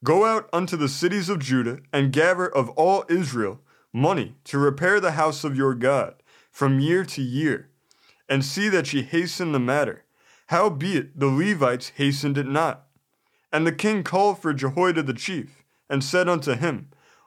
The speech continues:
'Why hast thou not required of the Levites to bring in out of Judah and out of Jerusalem the collection, according to the commandment of Moses, the servant of the Lord, and of the congregation of Israel,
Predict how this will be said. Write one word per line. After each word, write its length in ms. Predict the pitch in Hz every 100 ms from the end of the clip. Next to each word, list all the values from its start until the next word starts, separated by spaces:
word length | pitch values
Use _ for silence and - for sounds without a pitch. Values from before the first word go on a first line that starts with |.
| -
'Why 300 | 120 175 214
hast 320 | 185 180 -
thou 120 | 170
not 280 | 160 165 135
required 640 | 135 - 156 170 135 113 -
of 160 | 131
the 80 | 127
Levites 640 | 127 160 120 104 101 - - _ _ _
to 100 | 131
bring 280 | 120 165 170
in 260 | 147 147 143
out 220 | 147 165
of 100 | 143
Judah 420 | 113 156 131 107 - -
and 140 | 131
out 180 | 143 147
of 120 | 139
Jerusalem 680 | 123 127 160 - 110 104 139 - _ _ 139
the 100 | 135
collection, 580 | 135 143 185 - 104 _ _ _ _
according 500 | 127 123 156 196 190
to 80 | 147
the 100 | 139
commandment 500 | 139 143 147 147 143
of 60 | 135
Moses, 520 | 139 180 143 101 -
the 120 | 113
servant 380 | - 160 147 147
of 80 | 135
the 60 |
Lord, 440 | 127 143 160 101 - _ _ -
and 140 | 131
of 120 | 143
the 80 | 139
congregation 880 | 117 156 147 139 139 165 165 117 127 -
of 160 | 131 127
Israel, 440 | 165 131 85